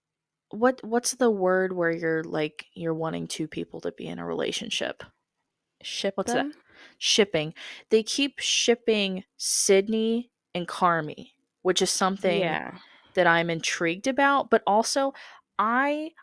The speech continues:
Speaker 1: I want Sydney and Marcus to ship, okay?
Speaker 2: <laughs>
Speaker 1: I,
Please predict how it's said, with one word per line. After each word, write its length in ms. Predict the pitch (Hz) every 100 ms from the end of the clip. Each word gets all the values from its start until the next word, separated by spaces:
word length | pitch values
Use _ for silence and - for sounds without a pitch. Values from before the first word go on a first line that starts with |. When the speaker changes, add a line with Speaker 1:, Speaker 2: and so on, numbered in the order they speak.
| _ -
Speaker 1:
I 240 | 220 277
want 240 | 320 320 294
Sydney 520 | - 247 226 233 220
and 160 | 196
Marcus 360 | 180 160 - -
to 80 | -
ship, 280 | - - - _ _ _ -
okay? 420 | 156 175 175 190
Speaker 2:
<laughs> 600 | 240 - 247 - _ -
Speaker 1:
I, 240 | 269 208